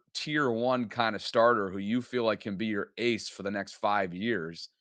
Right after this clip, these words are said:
they have the ability to go and get that guy.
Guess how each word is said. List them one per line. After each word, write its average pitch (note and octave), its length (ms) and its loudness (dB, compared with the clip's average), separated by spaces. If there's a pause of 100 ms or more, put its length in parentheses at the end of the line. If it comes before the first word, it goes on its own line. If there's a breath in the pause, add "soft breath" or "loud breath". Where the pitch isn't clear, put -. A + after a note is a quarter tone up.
(320)
they A3 160 2
have E3+ 460 -4
the B2 360 0
ability A#2 600 2
to A2+ 80 -2
go D3 220 2
and D3 120 -2
get G#3+ 220 -4
that - 220 0
guy. D#2 300 -6